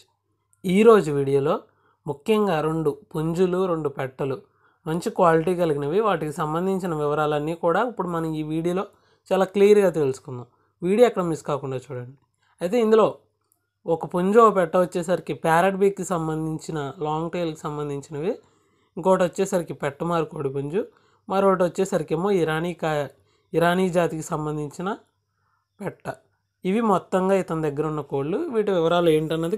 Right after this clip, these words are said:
క్లియర్ కట్‌గా తెలుసుకుందాం. ముందుగా ఇక్కడ మీకు వీడియోలో కనపడుతున్న ఈ ప్యారెట్ బీక్కి సంబంధించిన పుంజు వివరాలు వచ్చేసరికి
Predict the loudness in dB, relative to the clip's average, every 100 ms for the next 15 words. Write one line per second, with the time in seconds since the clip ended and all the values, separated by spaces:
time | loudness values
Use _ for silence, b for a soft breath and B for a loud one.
0 | -6 -4 -2 0 0 0 0 0 0 -2
1 | -4 -8 -4 -4 -6 B B B B -6
2 | 2 6 6 4 0 -2 -4 -4 -2 2
3 | 2 4 2 0 -2 -4 -2 -6 -6 -8
4 | _ _ _ _ _ _ _ -20 _ _
5 | _ _ _ _ -6 -4 0 2 4 2
6 | 0 -4 0 0 2 -2 -2 -4 -6 -4
7 | 2 4 4 4 2 0 -2 -6 -6 -8
8 | -6